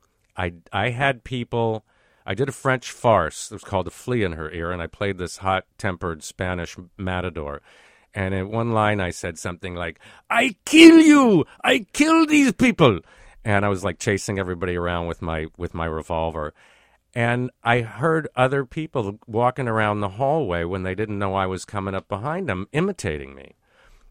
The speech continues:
And so, you know, I, I kinda knew as the years went by that,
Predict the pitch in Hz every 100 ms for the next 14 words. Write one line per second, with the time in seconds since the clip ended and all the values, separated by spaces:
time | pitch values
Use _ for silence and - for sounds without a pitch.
0 | _ 113 107 101 - 117 117 107 _ _
1 | _ _ _ _ 131 139 123 120 123 117
2 | - 117 - 139 151 147 139 151 131 104
3 | 92 101 107 123 110 120 113 - 110 107
4 | 90